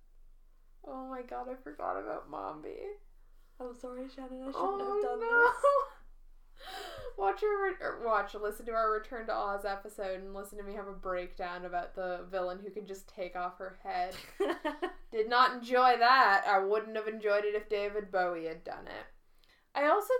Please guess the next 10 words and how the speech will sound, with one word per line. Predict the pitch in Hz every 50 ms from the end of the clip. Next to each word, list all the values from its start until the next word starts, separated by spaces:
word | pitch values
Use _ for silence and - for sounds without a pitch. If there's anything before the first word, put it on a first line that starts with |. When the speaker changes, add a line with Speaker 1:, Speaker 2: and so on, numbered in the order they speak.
| 480
Speaker 1:
think | 440 381 302 277
this | 285 294 285
story | - - - 214 220 220 214 214
is | 208 196 196 202
very | - 185 180 180 175 196
simple. | 190 - - - 175 170 185 - 185 - - - - - - -
Speaker 2:
Yeah. | 196 180 170 160 160 165 - - _
Speaker 1:
It's | - 214 202 - - -
like, | 208 196 196 196 190 190 - _ _ _ _ _ _ _ _ _ - -
you | - 220 214 220 220 220 226 226 226 233 233 240 247